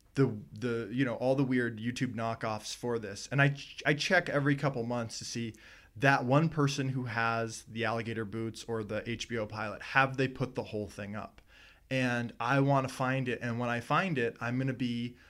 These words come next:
so excited because all that time, you know, was, got, you know, paid off. And, you know, if he's, I hope he's not embarrassed by it, because I think I, what I respect about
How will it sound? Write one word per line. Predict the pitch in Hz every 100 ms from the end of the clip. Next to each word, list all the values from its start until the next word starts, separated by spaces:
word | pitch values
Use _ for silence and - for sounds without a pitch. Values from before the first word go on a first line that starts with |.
| _ _
so | - - - 175 180 165
excited | 147 - 107 101 101 - - _ - - -
because | 127 131 127 123 120 120 - _ _ - - - - - -
all | 139 143
that | 143 131 -
time, | 127 131 135 127 127 120 - - 95 123
you | 131
know, | 120 113 107
was, | 107 113 113 110 113 107 - -
got, | 123 120 113
you | 131 127
know, | 107 98 - - - -
paid | 147 139
off. | 139 135 120 - -
And, | 127 123 123 127 - - - - _ _
you | -
know, | 247 156 - - - - -
if | 156 156
he's, | 214 202 -
I | 131
hope | 147 240
he's | - 131
not | 123 107
embarrassed | 117 113 117 -
by | 113 120
it, | 120
because | 143 131
I | 127
think | 156 147 - 113 -
I, | 123 135
what | 131
I | 139
respect | 147 143 - 131 135
about | 113 113 110